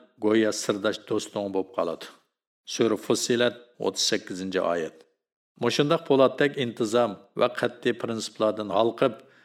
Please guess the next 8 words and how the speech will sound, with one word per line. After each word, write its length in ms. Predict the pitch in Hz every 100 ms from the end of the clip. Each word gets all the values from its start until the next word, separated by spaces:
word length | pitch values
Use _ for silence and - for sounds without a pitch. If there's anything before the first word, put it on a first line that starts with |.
| _
islom 320 | - - 135 135
nomidan 460 | 123 120 117 123
xatolik 500 | 120 - 113 113 110 -
o'tkazgan 540 | 107 - 104 104 104
ba'zi 300 | 90 101 101
bir 140 | 98 104
islomiy 560 | - - 110 104 101 98
jamoatlar 720 | 98 98 95 95 - 101